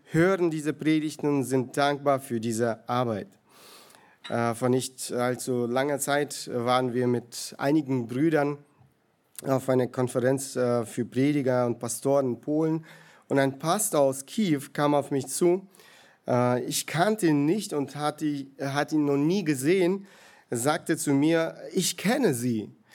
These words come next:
Äh, ich war sehr überrascht, denn ich, äh, konnte mich nicht erinnern, wo wir uns getroffen haben, wo wir uns gesehen haben.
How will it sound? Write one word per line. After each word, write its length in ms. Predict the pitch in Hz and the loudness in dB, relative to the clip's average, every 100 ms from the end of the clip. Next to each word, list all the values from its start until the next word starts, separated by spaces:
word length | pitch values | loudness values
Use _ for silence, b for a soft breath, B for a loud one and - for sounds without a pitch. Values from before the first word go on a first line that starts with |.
| B B B 127 | B B B -2
Äh, 420 | 120 120 123 123 | 0 2 2 -2
ich 140 | 123 | 0
war 160 | 139 131 | 2 2
sehr 160 | 139 | 0
überrascht, 580 | 127 135 123 175 190 - | 2 0 2 0 -2 0
denn 260 | 147 131 127 | 2 2 0
ich, 460 | 127 113 - - | -2 -4 -2 -2
äh, 180 | 127 123 | 0 0
konnte 380 | 117 143 151 147 | 0 0 0 2
mich 200 | 131 120 | -2 0
nicht 200 | 147 156 | -2 0
erinnern, 460 | 139 143 147 139 117 110 | 0 2 2 0 -4 -4
wo 340 | 127 160 170 | 0 2 2
wir 140 | 165 | 0
uns 340 | 156 147 - - | 0 -2 -4 -4
getroffen 640 | 139 - 190 269 - 143 | -6 -2 -2 -2 -2 0
haben, 260 | 131 131 127 | 2 0 0
wo 120 | 131 | 0
wir 80 | 131 | 0
uns 160 | 127 | -2
gesehen 520 | 135 113 135 196 180 123 | -6 -2 0 2 0 0
haben. 380 | 120 131 165 | 0 0 -2